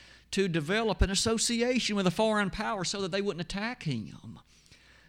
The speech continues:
But you notice it says, "At least give her the dignity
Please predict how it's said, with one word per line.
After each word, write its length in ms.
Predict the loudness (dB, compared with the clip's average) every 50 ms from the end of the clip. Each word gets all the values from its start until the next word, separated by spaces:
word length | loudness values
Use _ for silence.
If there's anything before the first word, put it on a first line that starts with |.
| _ _ _
But 200 | -2 -2 0 0 2
you 80 | 2
notice 460 | 4 4 4 4 4 4 2 2 0 0
it 120 | -2 -2
says, 500 | -2 -2 0 0 2 2 0 0 0 -2
"At 120 | -4 -4
least 480 | -4 -2 -2 -2 -2 -2 -4 -4 -4 -2
give 180 | 0 0 0 0
her 60 | -2
the 120 | -2 -2
dignity 880 | -2 0 0 0 0 0 -2 -6 -6 -6 -8 -10 -12 -12 -12 -12 -14